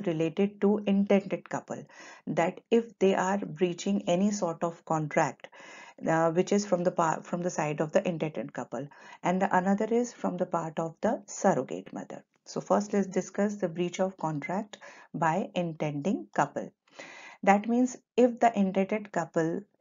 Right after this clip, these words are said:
uh, is failure to pay all the expenses and fees which they have already promised, and not only promised, it is desired by intended couple to pay all the expenses. So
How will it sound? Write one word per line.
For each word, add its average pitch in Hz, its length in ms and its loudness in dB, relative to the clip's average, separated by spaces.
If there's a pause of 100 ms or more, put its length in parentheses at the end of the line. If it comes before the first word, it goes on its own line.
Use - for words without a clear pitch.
(160)
uh, 175 240 4
is 170 320 -2
failure 208 680 4 (380)
to 220 100 4
pay 214 360 0 (120)
all 202 360 10
the 208 200 -4
expenses 170 680 -8 (100)
and 160 240 -10
fees - 720 -6
which 190 300 0
they 160 240 -6
have 165 280 -6
already 156 440 -6
promised, 170 600 -6 (120)
and 170 260 -8
not 175 240 -4
only 220 220 0
promised, 226 420 -2
it 208 180 -2
is 202 140 0
desired 175 720 2 (400)
by 160 160 4
intended 165 580 -4
couple 180 380 2
to 196 280 -4 (180)
pay 185 320 2
all 160 260 0
the - 240 -4
expenses. - 880 -6 (600)
So - 240 -2